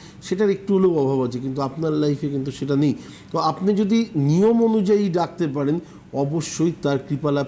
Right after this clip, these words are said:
করবেন। নিয়ম, ultimately নিয়ম অনুযায়ী ডাকুন আমার মনে হয় সেই জায়গা থেকে। কারণ আমরা রাজা হরিশ্চন্দ্রের একটা গল্প শুনেছি এবং রাজা, রাজা থেকে ডোম হয়ে গেছিলেন এবং তাকে মরা পোড়াতে হয়েছিল, এরকম একটা জায়গায় পৌ-, মানে পৌঁছাতে হয়েছে, রাজ্য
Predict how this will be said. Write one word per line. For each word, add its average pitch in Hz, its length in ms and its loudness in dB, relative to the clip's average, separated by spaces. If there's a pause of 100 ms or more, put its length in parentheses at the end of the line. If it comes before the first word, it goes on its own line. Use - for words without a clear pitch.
করবেন। 135 280 -2 (320)
নিয়ম, 143 480 2
ultimately 165 600 -2
নিয়ম 143 380 2
অনুযায়ী 160 400 0
ডাকুন 147 280 -4
আমার 143 200 0
মনে 143 120 2
হয় 151 100 0 (320)
সেই 143 180 0
জায়গা 139 260 0
থেকে। 139 200 -2
কারণ 165 240 -2 (300)
আমরা 165 280 0
রাজা 170 320 2
হরিশ্চন্দ্রের 170 960 0
একটা 151 200 -2
গল্প 139 340 0
শুনেছি 151 380 -4
এবং 156 180 -2
রাজা, 147 320 0 (360)
রাজা 135 260 0
থেকে 151 260 -2
ডোম 151 400 0
হয়ে 156 160 0
গেছিলেন 147 380 -2
এবং 147 220 2
তাকে 147 260 0 (400)
মরা 123 340 2
পোড়াতে 135 420 0
হয়েছিল, 123 360 0
এরকম 127 360 0
একটা 139 140 -2
জায়গায় 127 300 0 (260)
পৌ-, 135 160 0
মানে 123 220 2
পৌঁছাতে 131 300 0
হয়েছে, 127 180 0
রাজ্য 123 540 0